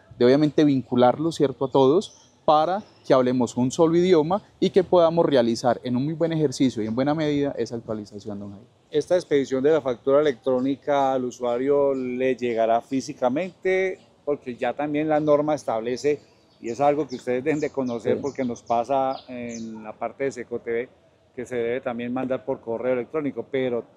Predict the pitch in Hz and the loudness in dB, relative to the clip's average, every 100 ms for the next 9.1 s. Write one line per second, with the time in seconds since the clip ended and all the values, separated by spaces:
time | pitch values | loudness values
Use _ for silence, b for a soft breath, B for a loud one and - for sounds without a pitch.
0 | - 117 127 143 151 151 131 135 135 143 | -2 4 6 6 4 2 -2 -2 -2 -4
1 | 139 127 135 139 143 156 123 123 123 123 | -4 -4 -2 0 0 -2 -6 -4 -2 -2
2 | 127 135 123 117 123 117 139 135 135 127 | -2 -4 -4 -4 -4 -4 -6 0 2 4
3 | 120 123 143 143 143 180 151 147 131 185 | 4 2 2 2 4 4 4 2 4 4
4 | - 185 131 170 - 185 175 190 185 156 | 4 4 4 2 4 2 4 4 4 6
5 | 123 117 123 123 107 147 117 120 156 - | 4 6 6 4 4 0 -2 -4 -6 -4
6 | 185 175 131 120 120 120 160 151 127 117 | 0 2 4 4 2 2 -6 -6 -2 -2
7 | 113 107 123 117 123 120 117 110 135 156 | -2 -4 -4 -4 2 4 4 2 0 0
8 | 135 - 110 139 139 117 110 107 110 120 | -2 -4 0 4 4 2 0 -2 -6 -6